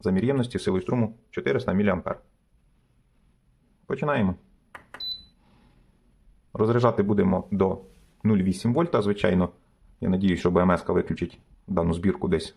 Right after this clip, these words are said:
при напрузі там п'ятнадцять вольт, можливо, трішечки менше, можна дванадцять з половиною. Подивимось. Закінчився тест, він тривав дві години тридцять одну хвилину. Акумулятор віддав тисячу сто сімдесят чотири міліампер-години або двадцять дві з половиною ватт-години.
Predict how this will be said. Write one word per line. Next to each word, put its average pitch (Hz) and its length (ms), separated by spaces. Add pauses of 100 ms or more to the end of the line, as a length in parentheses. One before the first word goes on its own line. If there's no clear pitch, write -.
(120)
при 87 180
напрузі 85 320
там - 280 (200)
п'ятнадцять 120 400
вольт, - 160
можливо, 85 300
трішечки - 380
менше, 120 340 (140)
можна - 260 (120)
дванадцять 90 460
з - 40
половиною. 101 460 (480)
Подивимось. - 480 (1700)
Закінчився 127 520
тест, 180 240
він 107 100
тривав 101 240
дві 107 140
години 92 280
тридцять 92 300
одну 101 160
хвилину. 165 380 (280)
Акумулятор 104 580
віддав 107 360
тисячу 101 340
сто 98 200
сімдесят 92 420
чотири 107 260
міліампер-години 92 760
або 98 200
двадцять 95 280
дві 120 100
з 135 40
половиною 98 400
ватт-години. 90 420